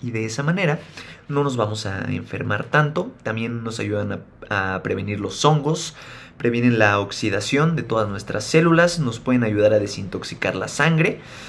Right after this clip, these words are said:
Y les comparto todo esto para que se den más o menos una idea de todo lo que puede generar en tu cuerpo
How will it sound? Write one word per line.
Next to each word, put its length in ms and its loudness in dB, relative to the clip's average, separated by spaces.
Y 340 4
les 160 6
comparto 380 0
todo 200 4
esto 260 0
para 160 4
que 100 -6
se 120 0
den 140 2
más 200 0
o 60 2
menos 300 -4
una 160 -2
idea 360 4
de 100 0
todo 280 2
lo 160 0
que 80 -6
puede 560 0
generar 520 2
en 120 0
tu 120 -8
cuerpo 640 2